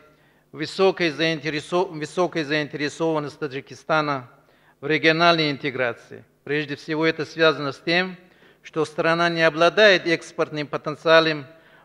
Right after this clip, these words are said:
углеводородного сырья и не имеет выхода к морю. С другой стороны, наличие огромного гидроэнергетического потенциала диктует необходимость для нашей страны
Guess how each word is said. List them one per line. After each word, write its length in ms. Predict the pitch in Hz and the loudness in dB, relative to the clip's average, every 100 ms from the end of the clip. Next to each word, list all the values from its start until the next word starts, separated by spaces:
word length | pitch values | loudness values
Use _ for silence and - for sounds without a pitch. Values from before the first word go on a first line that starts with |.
| _ - _ | _ -20 _
углеводородного 1300 | 165 156 165 160 156 160 156 151 156 165 147 143 139 | -8 0 4 4 4 0 0 0 2 2 0 -2 -6
сырья 500 | - 143 131 160 165 | -6 -6 2 4 4
и 140 | 165 | 2
не 180 | 156 151 | -4 -4
имеет 320 | 151 156 151 | -2 -2 -2
выхода 720 | 131 143 151 139 139 131 131 - | -4 -6 -6 -4 -2 -2 -6 -14
к 80 | 160 | -14
морю. 420 | 151 135 110 107 _ _ _ _ _ _ _ _ _ _ _ _ _ | -10 -10 -10 -16 _ _ _ _ _ _ _ _ _ _ _ _ _
С 60 | |
другой 320 | 143 151 175 190 | -8 2 4 4
стороны, 440 | - 170 156 151 | 4 2 2 0
наличие 460 | 147 147 165 - 160 | 0 0 0 2 2
огромного 480 | 147 170 170 165 | 4 0 0 -2
гидроэнергетического 1000 | 147 151 160 156 151 151 151 160 143 - 160 | -2 -2 0 0 -2 -4 -8 -10 -12 -6 -4
потенциала 840 | - 151 139 160 156 165 175 165 - _ _ _ _ | -4 -8 -8 2 4 4 0 -6 -20 _ _ _ _
диктует 500 | 143 156 - 180 175 | -8 -8 -4 -2 0
необходимость 680 | 170 165 170 160 170 170 160 | 0 -2 0 -2 0 -6 -4
для 160 | 160 | -2
нашей 360 | 160 165 165 160 | 2 2 0 -4
страны 600 | - 156 147 151 165 165 | -6 -2 -2 -2 -6 -8